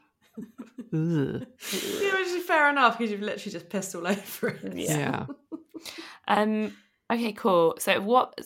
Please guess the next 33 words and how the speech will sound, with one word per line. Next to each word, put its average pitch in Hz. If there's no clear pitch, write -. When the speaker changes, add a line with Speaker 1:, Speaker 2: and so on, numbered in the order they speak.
Speaker 3:
what 220
happened 220
in 185
early 165
pregnancy? 156
Did 156
you 165
have 165
any, 165
like, 156
scary 160
moments? 175
Did 175
you, 175
what 180
happened 175
to 175
your 175
head? 202
Speaker 2:
Well, 160
that 220
morning 190
I 165
was 165
very 185
excited. 160
So 156
as 175
you 170
know, 151
WhatsApped 180
you 160
both, 151